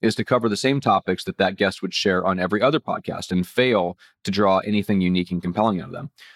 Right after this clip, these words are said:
So some podcasters ask, you know, roughly the same questions every time. And in the right setting, that can work,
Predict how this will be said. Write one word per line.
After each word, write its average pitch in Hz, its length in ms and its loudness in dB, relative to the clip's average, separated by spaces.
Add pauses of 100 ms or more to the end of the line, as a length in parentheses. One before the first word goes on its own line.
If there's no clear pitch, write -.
(380)
So 110 400 4
some 180 200 0
podcasters 139 640 2
ask, 107 380 2
you 120 60 0
know, 98 100 4
roughly 104 500 2
the 101 120 0
same 104 240 0
questions 101 360 0
every 101 180 2
time. 98 380 0
And 110 160 2
in 123 80 2
the 127 80 2
right 113 300 0
setting, 117 400 0
that 101 220 0
can 90 240 -6
work, 101 240 0